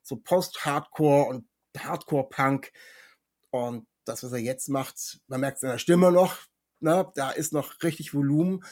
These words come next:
aber er macht das jetzt und bricht das Ganze runter und macht das eben nicht mehr mit solcher brachialen Gewalt, sondern sehr, sehr melodiös. Und wie gesagt, ich hab mir diesen einen Song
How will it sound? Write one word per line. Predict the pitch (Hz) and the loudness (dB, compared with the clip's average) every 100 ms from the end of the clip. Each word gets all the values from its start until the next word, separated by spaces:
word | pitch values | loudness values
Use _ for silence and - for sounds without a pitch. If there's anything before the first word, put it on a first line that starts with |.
| - - | -20 -10
aber | 123 131 143 | -6 -2 0
er | 131 | 0
macht | 135 - | -2 -6
das | 135 - | -10 -6
jetzt | 151 - - - - | -6 -6 -14 -16 -12
und | 131 - | -12 -10
bricht | 147 - | -10 -10
das | 135 - | -10 -10
Ganze | 120 113 | -10 -10
runter | 101 139 160 156 143 | -6 -4 0 -2 -2
und | 131 | -6
macht | 127 - | -8 -10
das | 127 - | -14 -10
eben | 127 120 | -8 -4
nicht | 147 - | -4 -2
mehr | 139 131 135 - - - _ | 0 0 -4 -10 -20 -20 _
mit | 131 - - | -10 -8 -6
solcher | 151 147 135 | -2 0 0
brachialen | 120 - 127 135 131 | -4 -8 -4 -4 -4
Gewalt, | 117 127 143 - | -4 -4 -4 -4
sondern | 131 123 127 123 | -6 -6 -10 -10
sehr, | 117 151 139 | -4 -2 0
sehr | 135 | 0
melodiös. | 131 127 123 139 147 165 - | 0 -2 -2 2 4 2 -2
Und | 135 127 - _ _ _ | -6 -8 -10 _ _ _
wie | 131 | -12
gesagt, | 127 131 120 | -8 -8 -10
ich | - | -12
hab | |
mir | 135 | -10
diesen | 117 135 139 | -8 -6 -6
einen | 120 120 | -6 -6
Song | 127 139 | -4 -4